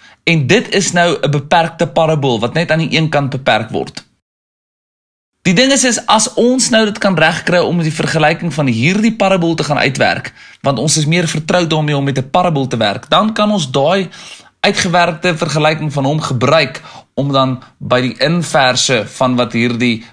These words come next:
blou streep vir ons gee, wat hierdie beperkte inverse van 'n paraboolfunksie is. So ons gaan hierdie punt A agt twee gebruik. Ons weet hierdie funksie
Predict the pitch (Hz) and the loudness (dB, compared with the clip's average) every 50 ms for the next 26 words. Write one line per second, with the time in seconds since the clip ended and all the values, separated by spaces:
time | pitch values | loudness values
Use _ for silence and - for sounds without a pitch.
0 | _ - 104 104 117 120 117 120 - - 123 120 113 107 - - 120 117 110 - | _ -6 -2 0 0 2 0 0 -2 -2 -2 -2 -2 -2 -4 -4 -4 -2 -2 -4
1 | - - 147 147 127 120 107 - - 113 113 120 110 110 123 110 113 110 - 131 | -2 -2 -2 0 0 -2 -4 -4 -4 -2 -2 -2 0 -2 -2 -2 -2 -2 0 0
2 | 123 117 120 - - 127 117 110 110 - - 143 131 113 135 123 117 - - 131 | 0 0 -2 -4 -4 -2 -2 -2 -2 -2 -2 -2 0 2 0 0 0 -2 -4 -4
3 | - - 120 104 - 120 127 120 113 113 110 107 104 - 113 107 104 - 98 64 | -2 -2 -2 -2 -2 -2 0 0 0 0 0 -2 -2 -2 -4 -4 -4 -4 -4 -6
4 | 50 - - - - - _ _ _ _ _ _ _ _ _ _ _ _ _ _ | -4 -4 -6 -6 -8 -12 _ _ _ _ _ _ _ _ _ _ _ _ _ _
5 | _ _ _ _ _ _ _ _ _ _ _ _ _ _ - - 170 165 147 151 | _ _ _ _ _ _ _ _ _ _ _ _ _ _ -4 0 0 2 2 0
6 | 151 - 170 165 165 175 185 - - 208 202 185 - - 170 202 220 226 - - | 0 0 0 0 0 0 -2 -2 0 0 -2 0 0 2 2 4 4 4 2 2
7 | 170 180 - - - - 196 208 208 208 - 208 185 202 208 233 285 - - - | 0 0 -2 -4 -6 -2 0 0 0 0 0 0 0 2 2 0 0 -4 -12 -18
8 | - _ _ _ _ _ _ _ _ _ _ _ _ _ _ _ _ _ _ _ | -20 _ _ _ _ _ _ _ _ _ _ _ _ _ _ _ _ _ _ _
9 | _ _ _ _ - 175 170 135 135 190 208 208 - 156 160 185 196 - - 196 | _ _ _ _ -2 0 0 2 2 2 0 2 2 0 0 0 0 0 0 -2
10 | 196 185 - - 190 247 277 - _ | 0 0 -2 -2 -2 -2 -4 -6 _